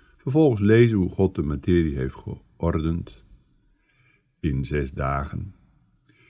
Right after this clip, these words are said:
We lezen over de rustdag. We lezen over de heilsgeschiedenis. Paulus gaat daar in het volgende vers verder op in. Hij heeft ons de verborgenheid van zijn wil bekendgemaakt.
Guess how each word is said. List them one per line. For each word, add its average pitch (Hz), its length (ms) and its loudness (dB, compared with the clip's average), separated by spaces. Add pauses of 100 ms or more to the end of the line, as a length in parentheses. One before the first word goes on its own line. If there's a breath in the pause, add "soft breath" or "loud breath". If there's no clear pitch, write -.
(260 soft breath)
We 131 100 0
lezen 127 300 6
over 98 180 2
de 82 120 2
rustdag. 82 840 -2 (640)
We 92 120 2
lezen 113 500 4
over 85 320 0
de - 120 -12
heilsgeschiedenis. 92 1120 0
Paulus 76 440 -4
gaat 71 300 -6
daar 67 360 -8 (600 soft breath)
in 62 120 -14
het - 120 -12
volgende 95 420 0
vers 87 280 -4
verder 82 320 -2
op - 180 -6
in. 76 300 -6 (1300 soft breath)
Hij 95 240 2
heeft 104 360 4
ons 90 420 0
de 85 240 2
verborgenheid 104 1120 0
van 82 280 -4
zijn 64 240 -10
wil 80 320 0
bekendgemaakt. - 1080 -8